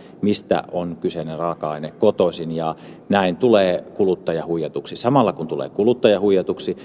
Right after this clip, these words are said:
samalla tulee huijatuksi vaikkapa suomalainen tuottaja, jossa tuotannon, tuotantoketju on, niin kuin tässä esille tuli, se on meillä hyvin hanskassa, valvonta pelaa ja se, että tiedetään, mitä syödään.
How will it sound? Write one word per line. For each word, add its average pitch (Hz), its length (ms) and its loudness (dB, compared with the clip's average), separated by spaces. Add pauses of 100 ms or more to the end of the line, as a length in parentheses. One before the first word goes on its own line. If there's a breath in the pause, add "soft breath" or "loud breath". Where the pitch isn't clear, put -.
(140 loud breath)
samalla 110 300 2
tulee 92 280 2
huijatuksi 95 440 0
vaikkapa - 300 -2
suomalainen 117 540 2
tuottaja, 85 580 2 (580 loud breath)
jossa 98 600 2 (640 loud breath)
tuotannon, 95 600 2 (140)
tuotantoketju 98 840 2 (240)
on, 107 320 2
niin 90 140 -6
kuin 92 100 -4
tässä 110 200 -2
esille 92 240 2
tuli, 101 480 2
se - 160 -4
on 98 80 2
meillä 90 220 -2
hyvin 101 220 -2
hanskassa, 98 540 -6
valvonta 82 400 -2
pelaa 95 540 0 (420 loud breath)
ja 95 240 2
se, 104 200 0
että 92 160 -2
tiedetään, 87 460 0
mitä 87 220 -2
syödään. 64 560 -8